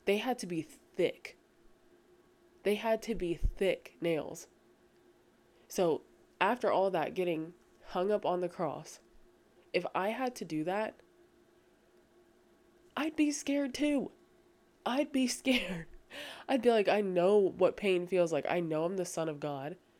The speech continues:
but I'm also man, and I'm gonna feel everything that these people are doing." And it took restraint because he had enough faith.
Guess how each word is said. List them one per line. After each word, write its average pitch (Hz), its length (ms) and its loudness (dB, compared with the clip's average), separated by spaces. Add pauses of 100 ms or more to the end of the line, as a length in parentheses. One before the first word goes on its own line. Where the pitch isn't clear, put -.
(840)
but 165 180 2
I'm 180 140 2
also 180 300 2
man, 156 360 2
and 135 120 0
I'm 165 160 -2
gonna 180 200 0
feel 160 480 -2 (140)
everything 165 720 -4
that 151 140 -6
these 156 200 -6
people 160 280 -6
are 147 100 -4
doing." 147 380 -6 (1400)
And 180 100 6
it - 140 4
took 185 200 -8
restraint 160 440 -4
because 160 280 -4
he 185 100 -4
had 190 240 -6
enough 165 300 -2
faith. 180 420 -2